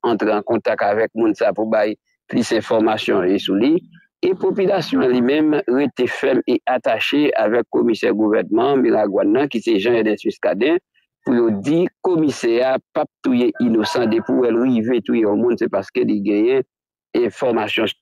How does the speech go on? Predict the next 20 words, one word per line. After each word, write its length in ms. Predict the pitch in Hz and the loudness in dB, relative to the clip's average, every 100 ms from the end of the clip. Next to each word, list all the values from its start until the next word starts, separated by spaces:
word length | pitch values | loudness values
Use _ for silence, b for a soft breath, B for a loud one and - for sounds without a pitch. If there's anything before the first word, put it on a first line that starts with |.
| _ | _
sou 140 | - 101 | -4 -2
li, 160 | 113 135 | 0 0
paske 400 | - 87 - - - - _ _ - | -2 -4 -2 -2 -2 -6 _ _ -4
li 840 | 98 104 110 110 110 107 110 104 | -2 0 2 2 2 2 2 0
toujou 460 | - 160 127 160 170 | 0 0 0 0 -2
pran 280 | - 127 120 | 0 0 2
leswen, 560 | 123 113 - 143 147 139 | 0 -2 -2 0 0 0
e 160 | 113 107 | 0 0
gen 160 | 113 101 | 0 0
plizyè 560 | 156 127 101 143 143 - _ _ - 175 | 0 0 0 0 0 -2 _ _ -4 -2
fason 580 | - - - 131 139 135 | -4 -4 -4 0 0 0
ke 100 | - 113 | 0 0
pou 300 | - 127 139 117 _ _ | 0 0 0 -2 _ _
ankete 540 | 160 143 - 226 - 302 120 123 | -2 0 -2 -2 -2 0 0 -2
sou 180 | 131 | 0
moun 240 | 120 117 117 | 0 2 2
nan 160 | 123 | 0
yon 160 | - 117 | -2 -4
fason. 480 | 117 101 - 135 131 | -2 -2 -2 0 -2
Pou 300 | 208 139 | -2 0